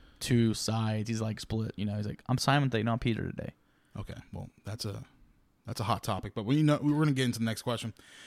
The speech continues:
Speaker 2: How many plagues were in Egypt? Now, I asked you this question a couple weeks back, and I don't know if you remember it, but, um, here are the options. Three, seven, ten, and twelve. Sorry there's no four, by the way, but
Speaker 1: Hmm.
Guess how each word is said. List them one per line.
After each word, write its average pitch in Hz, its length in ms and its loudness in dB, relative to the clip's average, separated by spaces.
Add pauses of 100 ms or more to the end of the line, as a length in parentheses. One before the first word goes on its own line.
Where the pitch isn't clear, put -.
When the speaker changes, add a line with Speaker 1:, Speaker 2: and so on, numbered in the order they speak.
(280)
Speaker 2:
How 220 140 6
many 285 160 10
plagues 139 420 4
were 113 140 0
in 107 160 -2
Egypt? 101 500 -6
Now, 127 320 2
I 156 100 0
asked 143 300 2
you 127 40 -8
this 113 160 -4
question 110 320 -2
a - 40 -4
couple 104 240 -4
weeks 98 160 -4
back, 95 320 -6
and - 80 -10
I 95 60 -8
don't 80 100 -8
know 90 100 -8
if 92 120 -12
you 87 80 -12
remember 92 380 -10
it, - 120 -14
but, - 200 -10
um, - 180 -10 (480)
here 120 140 2
are - 20 2
the 107 140 2
options. - 540 -6 (140)
Three, 151 400 0 (320)
seven, 120 460 2 (340)
ten, 123 400 2 (180)
and 104 120 -2
twelve. - 240 -6 (120)
Sorry 135 300 4
there's 110 220 2
no 101 100 -2
four, 92 320 -8
by 80 160 -12
the 76 80 -14
way, 73 300 -10
but - 160 -10 (680)
Speaker 1:
Hmm. 143 580 12